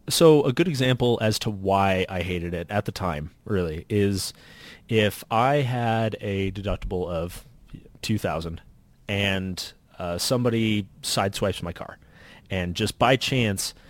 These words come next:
I take it to the right mechanic, I do everything, everything is documented correctly, I, I do everything, and there's no hiccups along the way. And then I take it to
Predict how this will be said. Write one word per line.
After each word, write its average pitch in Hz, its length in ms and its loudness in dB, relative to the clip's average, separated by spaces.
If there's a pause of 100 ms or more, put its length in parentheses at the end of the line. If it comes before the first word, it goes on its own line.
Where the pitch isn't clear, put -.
(260)
I 95 220 -2
take 123 240 0
it - 140 -6
to 107 520 0
the 104 120 -6
right 120 200 4
mechanic, 110 500 0
I 95 80 0
do 104 200 0
everything, 117 400 2
everything 117 320 0
is 101 100 0
documented 98 560 -2
correctly, 92 500 -4
I, 87 280 -2
I 90 140 -4
do 123 360 0
everything, 107 480 -2
and 92 100 -4
there's 90 220 -4
no 98 240 0
hiccups 85 380 -6
along 80 240 -6
the 80 80 -10
way. 76 240 -12 (400)
And 92 100 -6
then 92 80 -2
I 87 80 -2
take 131 240 0
it - 160 -4
to 107 540 2